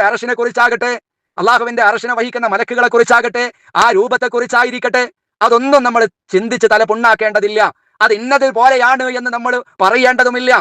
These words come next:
അത്, അതങ്ങനെ ആ രൂപം കിട്ടിയത് കൊണ്ട് നമുക്കൊരു നേട്ടവുമില്ല. ഏതായിരുന്നാലും ഒരു കാര്യം ഉറപ്പാണ്, അന്ത്യനാൾ സംഭവിക്കുക തന്നെ ചെയ്യും, അതുണ്ടാവും എന്ന കാര്യത്തിൽ തർക്കമില്ല. സൂറന്ന കാഹളത്തിൽ ഇസ്രാഫീൽ അലൈഹിസ്സലാം ഊതും. ഒന്നാമത് ഊതുമ്പോൾ ലോകം മുഴുവനും, ഏ,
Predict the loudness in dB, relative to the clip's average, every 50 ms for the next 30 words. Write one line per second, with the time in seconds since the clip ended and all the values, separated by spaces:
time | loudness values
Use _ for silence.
0 | 0 _ _ _ _ _ _ _ -2 2 4 4 4 2 0 -2 0 2 2 2
1 | 2 2 4 4 4 4 2 0 -4 -4 -4 -4 -6 -8 -8 -6 -6 -6 -6 -6
2 | -4 -4 -4 -4 -2 2 2 2 4 4 2 2 4 4 2 2 2 0 -2 -2
3 | -2 -2 -2 -4 _ _ _ _ -4 0 2 2 2 2 0 -2 -2 0 0 0
4 | 0 0 2 2 2 4 4 2 2 2 0 -4 -6 -6 -4 -2 -2 -2 -2 -4
5 | -6 -8 -10 _ _ -8 -6 -6 -4 -2 -2 0 2 2 2 2 2 2 0 -2
6 | 0 0 0 0 0 -2 -2 -2 -2 -2 -2 -2 -2 -2 0 0 0 0 -2 -4
7 | -4 -8 _ _ _ _ _ _ _ _ _ _ _ _ _ _ -2 -2 -2 -2
8 | -2 2 2 4 4 2 0 -4 -8 -10 -12 -10 -10 -6 -4 -4 -4 -4 -6 -8
9 | -8 -6 -6 -4 -2 -2 -2 -2 0 2 2 2 2 0 _ _ _ _ _ -4
10 | 0 2 2 2 2 2 4 4 4 4 4 2 0 -2 -6 -8 -8 -4 -2 -2
11 | -2 -2 -2 -4 -4 -4 -4 -4 -4 -2 2 4 4 4 2 2 0 0 0 0
12 | 0 -4 _ _ _ _ _ -4 -2 2 2 2 2 0 -2 -4 -4 -4 -6 -4
13 | -4 -4 -4 -4 -4 -4 -4 -4 -4 -4 -2 0 2 2 2 2 0 -2 -4 -6
14 | -12 -6 -2 0 2